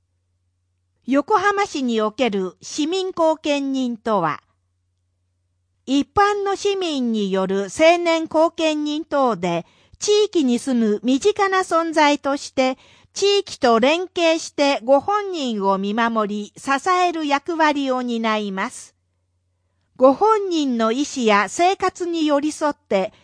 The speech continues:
財産管理や各種契約、見守りなど、心情保護を行います。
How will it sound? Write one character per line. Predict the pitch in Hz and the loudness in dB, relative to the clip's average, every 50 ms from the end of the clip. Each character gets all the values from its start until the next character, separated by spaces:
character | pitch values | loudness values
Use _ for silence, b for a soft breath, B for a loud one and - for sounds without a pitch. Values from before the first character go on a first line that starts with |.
| b b | b b
財 | b 196 294 311 339 381 | b 0 2 2 2 2
産 | 359 - 381 359 359 359 | 0 -2 -2 -2 -2 -4
管 | - 359 339 339 320 285 | -2 -2 -2 -2 -2 -4
理 | 226 214 196 | -4 -2 -2
や | 185 185 180 175 - _ _ | 0 2 0 0 -2 _ _
各 | - 370 370 - - | -6 -6 -6 -6 -8
種 | - - 247 214 | -10 -6 -6 -6
契 | - - 254 247 254 247 | -4 -4 -4 -2 0 0
約、 | 240 240 233 226 _ - 208 202 208 - _ _ - | 0 0 0 -2 _ -4 -4 -4 -4 -6 _ _ -8
見 | 220 254 269 | -6 -4 -2
守 | 302 339 349 349 339 330 320 294 | 0 0 0 0 -2 -4 -6 -6
り | 285 | -6
な | 277 277 247 233 | -4 -4 -4 -4
ど、 | 190 170 165 156 - _ _ _ _ _ | -4 -6 -8 -10 -10 _ _ _ _ _
心 | - - 285 277 277 269 | -10 -6 -4 -4 -4 -2
情 | 214 247 233 226 220 | -2 0 0 0 -2
保 | 202 - 220 202 | -2 -4 -6 -6
護 | 175 156 156 147 - _ _ _ - | -6 -8 -12 -12 -14 _ _ _ -6
を | 285 294 285 - 208 180 | -2 -2 0 0 -2 -4
行 | - 226 202 | -2 -2 -2
い | 190 185 180 180 170 160 | 0 0 -2 -2 -2 -6
ま | 156 156 160 196 | -8 -8 -10 -10
す。 | - - - _ | -10 -14 -20 _